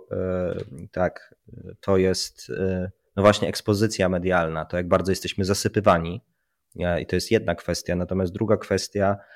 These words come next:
o któ-, o której wspomniałeś, o której się rzadko mówi, no to, to ten finalny rachunek, tak? Bo gdyby faktycznie policzyć zaangażowanie służb publicznych, e, i zestawić to z, z tym, ile faktycznie jest zbierane,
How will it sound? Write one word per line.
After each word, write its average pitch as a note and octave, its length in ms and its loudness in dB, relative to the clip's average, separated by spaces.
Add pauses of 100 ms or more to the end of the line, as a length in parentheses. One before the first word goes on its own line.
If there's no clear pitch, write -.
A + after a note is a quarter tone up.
(220)
o G2 120 -2
któ-, - 180 0
o G2 60 2
której G2 220 0
wspomniałeś, F#2 640 2
o F2+ 40 -10
której G2 200 -4
się A2+ 140 0
rzadko A#2+ 300 6
mówi, F2+ 300 -2
no F2 180 -8
to, F#2 580 0
to F#2+ 120 -4
ten F#2+ 220 0
finalny F#2+ 420 4
rachunek, F#2+ 580 0 (180)
tak? - 340 -12 (480)
Bo E2+ 160 0
gdyby F#2 420 4
faktycznie - 540 -4
policzyć F#2 440 -2
zaangażowanie F#2 640 2
służb - 300 -10 (120)
publicznych, F2 720 -6 (160)
e, E2+ 360 -4 (140)
i G2 120 -6
zestawić F#2 560 2
to F2 220 -2
z, - 220 -10 (200)
z - 140 -12
tym, F2 240 -4
ile G2 200 2
faktycznie F2+ 760 -6 (280)
jest G2+ 260 -4
zbierane, F2+ 720 0